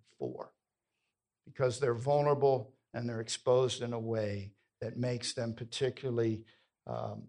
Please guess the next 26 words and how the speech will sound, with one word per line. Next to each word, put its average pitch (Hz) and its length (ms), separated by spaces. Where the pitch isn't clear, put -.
exposed - 960
to 123 80
difficult 120 720
days 110 320
and 104 120
hurtful 139 400
days 101 380
because 107 380
they 117 100
don't 113 220
enjoy 110 400
the 104 100
care 98 500
of 101 120
a 107 40
caregiver. 104 680
All 151 80
right, 127 180
let's 185 180
go 202 140
back 156 460
to 127 360
James 139 420
chapter 131 380
f-, - 200
one. 135 540